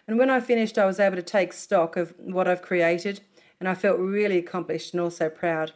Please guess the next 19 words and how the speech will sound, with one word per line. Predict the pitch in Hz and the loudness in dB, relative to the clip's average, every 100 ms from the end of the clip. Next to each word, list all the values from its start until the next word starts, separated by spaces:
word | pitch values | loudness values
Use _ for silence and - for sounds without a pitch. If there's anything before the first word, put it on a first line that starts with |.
| _ _ _ | _ _ _
And | 190 | -2
I | 196 | -2
still | 190 233 220 | 0 2 2
do | 190 180 | 2 0
today | 180 170 165 160 165 | 0 0 0 -4 -10
as | 156 | -4
well. | 165 160 147 165 _ _ _ _ _ _ _ _ _ - - | -2 0 -2 -8 _ _ _ _ _ _ _ _ _ -20 -10
So | - 247 | 2 4
now | 233 262 294 | 4 4 2
that | 302 | 2
you | 269 | 2
know | 226 214 202 202 | 2 4 4 2
my | 190 185 | 0 -2
journey | 185 185 190 | 0 0 0
in | 185 | -2
building | 175 185 180 | -2 0 0
my | 170 | -2
tiny | 170 190 175 160 | -2 -2 -2 -2
house, | 165 233 - | -4 -8 -12